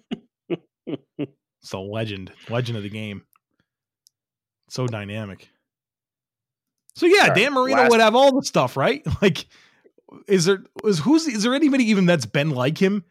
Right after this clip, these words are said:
Speaker 2: that's come through modern, like, just with that type of skill set, with that type of a hose? I don't think
Speaker 1: I
Speaker 2: so,
Speaker 1: mean,
Speaker 2: man.
Speaker 1: people,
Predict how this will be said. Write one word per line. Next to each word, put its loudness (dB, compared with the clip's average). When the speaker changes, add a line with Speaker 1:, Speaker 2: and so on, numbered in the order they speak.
Speaker 2:
that's -2
come 0
through 2
modern, 0
like, -2
just -2
with 0
that -4
type -4
of -6
skill -4
set, -4
with -2
that -2
type 0
of -6
a -4
hose? 0
I -12
don't -6
think -2
Speaker 1:
I 0
Speaker 2:
so, 2
Speaker 1:
mean, 0
Speaker 2:
man. -10
Speaker 1:
people, 0